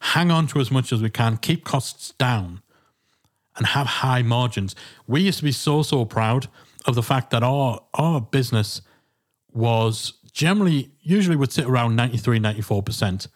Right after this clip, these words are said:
margin, profit margin, pre-tax.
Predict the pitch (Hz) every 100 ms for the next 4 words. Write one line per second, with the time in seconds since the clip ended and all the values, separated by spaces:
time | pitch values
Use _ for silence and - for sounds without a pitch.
0 | _ _ _ _ - 101 95 - 85 85
1 | 110 98 104 92 90 85 82 107 92 98
2 | - -